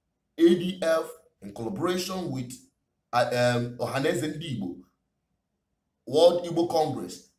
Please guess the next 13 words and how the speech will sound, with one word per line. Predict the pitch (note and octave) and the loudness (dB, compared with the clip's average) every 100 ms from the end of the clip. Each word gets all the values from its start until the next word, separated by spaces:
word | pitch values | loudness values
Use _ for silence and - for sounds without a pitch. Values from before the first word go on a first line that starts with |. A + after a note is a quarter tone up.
| _ | _
and | C3+ C3+ B2 A#2+ G#2 | -4 0 0 -2 -4
various | - A#3+ B3 A#3 A#3 - - _ _ | -2 0 0 0 -2 -2 -10 _ _
Igbo | F#3 G3 F#3+ F#3+ G3 - - _ | 0 0 0 -2 -4 -10 -20 _
organizations | B2+ B2 B2 B2 D3+ D3+ G#2+ F2 - _ _ _ _ - | 0 0 -2 0 -2 -2 -6 -14 -20 _ _ _ _ -20
standing | - F#3 G3 G#3 G#3+ G#3 - - - | -10 -4 -2 -2 -2 -2 -6 -10 -10
in | A#2 G#2+ | -8 -8
the | G2+ | -6
gap | F#2 F#2 - - _ _ _ _ _ _ _ | -4 -4 -6 -16 _ _ _ _ _ _ _
with | - F#2+ D3+ | -10 -2 4
respect | F#3 - A2 - - _ _ _ - | 4 4 -4 -8 -16 _ _ _ -8
to | G#2+ | -8
the | G#2 | -6
agitation | A2 F#2+ - E3 E3 A2 F2 | -8 -8 -2 0 0 -6 -14